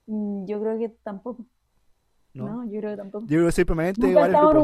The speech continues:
Speaker 2: grupos.
Speaker 1: grupo, nunca he estado en un grupo tan, tan cohesionado y yo llegar. Ser, ser
Speaker 2: A mí me
Speaker 1: la,
Speaker 2: to-,
Speaker 1: la
Speaker 2: a-,
Speaker 1: no
Speaker 2: acá me tocó en
Speaker 1: cohesionada.
Speaker 2: Japón, me tocó en Japón eso y es, es complicado.
Speaker 1: ¿En serio?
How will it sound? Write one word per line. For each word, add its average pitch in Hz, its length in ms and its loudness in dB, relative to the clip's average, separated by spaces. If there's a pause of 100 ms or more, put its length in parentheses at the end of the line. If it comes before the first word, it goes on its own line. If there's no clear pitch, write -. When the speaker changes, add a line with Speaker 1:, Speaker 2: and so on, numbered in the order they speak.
Speaker 2:
grupos. 285 40 0
Speaker 1:
grupo, 302 500 2
nunca 262 240 -2
he 285 40 2
estado 277 280 2
en 277 80 0
un 269 140 -2
grupo 277 340 0
tan, 262 1160 -6 (720)
tan 233 240 -2
cohesionado 240 720 -2
y 233 140 -4
yo 226 100 0
llegar. 214 320 -2 (640)
Ser, 202 400 -10
ser - 160 -6
Speaker 2:
A 139 40 0
mí 143 40 0
me 160 80 0
Speaker 1:
la, 202 60 2
Speaker 2:
to-, 208 120 0
Speaker 1:
la 208 100 -2
Speaker 2:
a-, 196 40 -6
Speaker 1:
no 220 120 -8
Speaker 2:
acá - 40 -6
me - 20 -8
tocó 147 100 2
en 147 40 4 (100)
Speaker 1:
cohesionada. 160 260 -2
Speaker 2:
Japón, 156 260 -2
me 139 80 -8
tocó 143 160 -4
en 160 40 -6
Japón 165 240 -2
eso 175 160 -6
y 170 60 -4
es, 160 200 -6
es 143 100 -10
complicado. 131 440 -8 (1200)
Speaker 1:
¿En 233 120 -8
serio? 240 340 -4